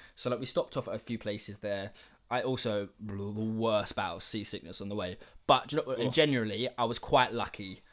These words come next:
Speaker 1: overall. But there was one day I was like, "No way." I was, like, laying on the floor because I felt that ill. I was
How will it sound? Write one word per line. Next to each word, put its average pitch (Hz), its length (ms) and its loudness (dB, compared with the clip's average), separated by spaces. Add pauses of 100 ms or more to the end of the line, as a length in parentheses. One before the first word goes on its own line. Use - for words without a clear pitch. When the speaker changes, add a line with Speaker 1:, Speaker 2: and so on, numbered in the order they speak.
(240)
Speaker 1:
overall. 98 480 -6 (720)
But 117 120 0
there 117 80 0
was 113 140 0
one 117 260 4
day 101 180 0
I 98 60 -2
was 101 160 -4
like, 90 240 -6 (680)
"No 113 340 2
way." 107 220 -2
I 98 60 -2
was, 113 100 -4
like, 113 100 -6
laying 123 460 6
on 117 180 0
the 110 80 0
floor 107 640 -2 (240)
because - 220 -2
I 110 40 2
felt 104 380 -2
that - 380 0
ill. 95 280 -8 (540)
I 113 80 0
was 113 180 0